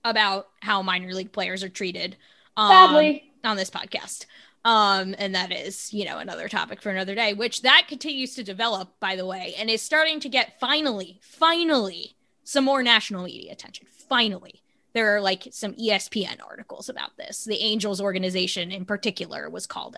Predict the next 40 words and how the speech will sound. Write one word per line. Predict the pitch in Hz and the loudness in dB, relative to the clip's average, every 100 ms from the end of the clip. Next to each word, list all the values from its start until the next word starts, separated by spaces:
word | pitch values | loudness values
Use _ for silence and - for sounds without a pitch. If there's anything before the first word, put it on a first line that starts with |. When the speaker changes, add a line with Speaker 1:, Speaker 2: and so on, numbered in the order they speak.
| - | -14
Speaker 1:
out, | - - _ - _ - | -14 -18 _ -20 _ -2
um, | 196 160 156 | 2 2 0
in | 190 | -6
an | 139 | -6
E | 135 | -8
S | 131 - | -10 -10
P | 160 | -12
N | 120 | -12
article, | - 202 185 | -12 -10 -6
but | 190 202 | 0 2
it, | 180 - - - _ | 2 0 -12 -20 _
let's | 233 226 | 0 4
not | 233 | 2
pretend | 226 214 202 185 | 2 0 -2 0
that | |
that | 190 185 | 2 2
is | 190 185 - - 220 185 | 2 -4 -8 -12 -14 -10
what | 202 214 190 | 2 2 2
is | 170 196 | -2 -8
described | 202 - 202 190 | -8 -2 0 0
in | 190 | 0
that | 175 | -2
article | 180 180 185 180 | -2 -6 -8 -8
is | 160 185 | -8 -8
unique. | 185 165 180 - - - _ | -10 -10 -14 -14 -18 -20 _
Um, | 202 190 175 185 - | 0 0 0 -6 -4
'cause, | 202 190 | -4 -2
you | 185 | -2
know, | 170 | 0
they've | 185 180 | -2 0
talked | 185 - | -2 -2
again | 185 180 | -2 -2
about | 175 175 - | 0 -2 -2
players | - 175 190 190 | -4 -2 0 0
sleeping | 226 226 247 | -2 0 2
in | 247 254 | 2 0
cars, | - 311 277 233 196 190 | 4 8 8 6 4 0
about | 185 196 | -2 -2
players | 220 202 208 196 | -2 -2 -4 -4
having, | 220 196 190 185 185 | 0 0 2 0 -2